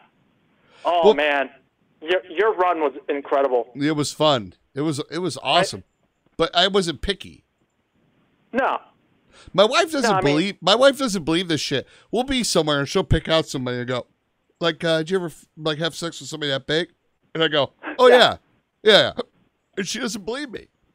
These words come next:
Speaker 1: Well, remember that one summer you and our, our, our, like, our himbo buddy, Rick, I won't say his last name, good-looking dude, you had that contest where you went Hagen?
Speaker 2: Hagen, yeah,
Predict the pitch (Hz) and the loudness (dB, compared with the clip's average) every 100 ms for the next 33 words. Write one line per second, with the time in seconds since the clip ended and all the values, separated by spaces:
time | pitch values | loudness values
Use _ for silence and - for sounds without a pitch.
0 | _ _ _ _ _ _ _ _ _ _ | _ _ _ _ _ _ _ _ _ _
1 | _ 269 269 247 - 247 269 254 240 226 | _ 0 0 0 -2 0 2 2 2 2
2 | 240 - 254 233 208 220 214 196 - 185 | 0 -2 0 0 2 2 2 -2 0 2
3 | 175 180 175 170 165 170 - _ - 165 | 2 2 2 2 0 -4 -4 _ 0 2
4 | 151 - 208 240 202 175 143 151 156 156 | 2 -2 -4 0 0 0 -2 -2 -6 -2
5 | 202 185 - _ _ _ _ _ _ - | -2 -2 -12 _ _ _ _ _ _ -4
6 | 165 160 165 143 143 139 - 165 135 135 | -2 -2 -2 0 0 0 0 -2 -2 -6
7 | _ _ _ _ _ - 196 185 165 165 | _ _ _ _ _ 0 0 0 -2 2
8 | 170 139 - _ _ _ _ _ _ _ | 2 0 -6 _ _ _ _ _ _ _
9 | _ _ _ _ _ 160 185 185 175 170 | _ _ _ _ _ -2 0 0 0 0
10 | 156 185 175 180 151 - 143 139 135 156 | -2 -4 -4 -4 -6 -4 -4 -2 -2 -2
11 | 147 151 233 - _ 139 143 127 104 101 | -4 -4 -6 -8 _ 2 2 2 -6 -8
12 | 120 107 | -4 -4